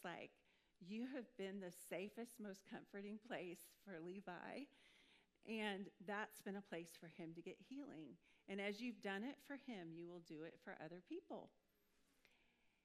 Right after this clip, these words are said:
And that, you know, I wouldn't have even ever thought to even ask the Lord about that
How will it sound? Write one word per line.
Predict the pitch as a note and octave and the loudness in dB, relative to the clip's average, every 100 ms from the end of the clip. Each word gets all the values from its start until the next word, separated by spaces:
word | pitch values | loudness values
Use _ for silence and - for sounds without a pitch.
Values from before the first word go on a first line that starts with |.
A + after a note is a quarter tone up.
| - _ _ - - _ _ _ _ _ _ - _ - | -20 _ _ -20 -20 _ _ _ _ _ _ -20 _ 4
And | B3+ C4 | 6 8
that, | C4+ D4+ F4+ - - - - _ - - | 8 10 10 6 -4 -20 -20 _ -20 -8
you | B3+ C#4 | 4 6
know, | D#4+ D4 B3 | 8 8 10
I | D4+ | 10
wouldn't | F4 F4+ D4+ | 10 8 8
have | C#4 | 6
even | C#4+ B3+ F3+ E3+ - _ - _ | 6 6 2 -2 -12 _ -20 _
ever | - A3 A3+ C4+ | 8 10 10 8
thought | B3+ C4 A#3+ D#3+ - | 8 4 6 4 0
to | G#3 | 0
even | G#3 G3+ G#3 G3 - | 2 2 2 2 0
ask | E3 F3+ G3+ - - | -2 0 -4 -6 2
the | B3 A3+ | 2 4
Lord | A#3+ C#4 D4 | 4 4 4
about | C4+ C#4 C#4 | 2 2 4
that | C#4 | 2